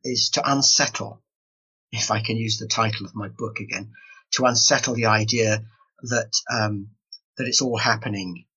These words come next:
in one part of the world in the privileged West. Um, and the other thing we can do is even more as historians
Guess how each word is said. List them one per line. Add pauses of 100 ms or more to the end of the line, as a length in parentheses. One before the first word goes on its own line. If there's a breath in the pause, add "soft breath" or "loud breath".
(180)
in
one
part
of
the
world (340)
in
the
privileged
West. (1200)
Um,
and
the
other
thing
we
can
do
is
even
more
as
historians